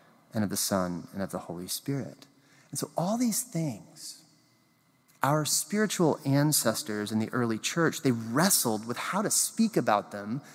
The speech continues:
in coherent ways. And the Spirit was faithful to lead them. And the formulation they officially, finally arrived at,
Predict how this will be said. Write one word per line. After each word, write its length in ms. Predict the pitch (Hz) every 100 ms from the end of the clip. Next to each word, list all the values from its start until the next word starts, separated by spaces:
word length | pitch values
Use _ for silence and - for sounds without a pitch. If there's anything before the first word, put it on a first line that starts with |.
| - - - -
in 140 | 165
coherent 680 | - 170 - - 190 151 -
ways. 680 | 139 160 92 - - - - _ _ _ _ _ _ _ _ _ _ -
And 100 | 123
the 40 |
Spirit 460 | 120 - - 107 -
was 140 | -
faithful 540 | - 110 110 - 117 131 - - _ _ _
to 100 | -
lead 300 | 151 190 147
them. 260 | - - - _ _ _ _ _ _ - - - _ _ _ _ _ _ -
And 120 | 147
the 60 | 139
formulation 640 | - 214 202 165 165 160
they 140 | 143
officially, 800 | - 131 - - 196 - 165 160
finally 500 | 147 - 147 170 143
arrived 580 | 113 110 110 135 185 -
at, 240 | 76 80